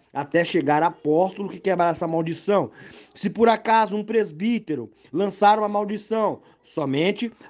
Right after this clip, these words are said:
pastor, tá? É,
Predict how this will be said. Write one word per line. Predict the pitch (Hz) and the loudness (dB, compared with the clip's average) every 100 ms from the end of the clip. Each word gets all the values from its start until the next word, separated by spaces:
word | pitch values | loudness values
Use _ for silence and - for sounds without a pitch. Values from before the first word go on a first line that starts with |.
| _ | _
pastor, | - 151 - - 165 160 185 233 - _ _ _ _ _ _ _ | -2 -2 -4 2 4 8 6 4 -4 _ _ _ _ _ _ _
tá? | - 143 170 262 - _ _ _ _ _ _ - - | -12 -4 -2 -4 -6 _ _ _ _ _ _ -14 2
É, | 160 156 151 143 | 4 4 2 0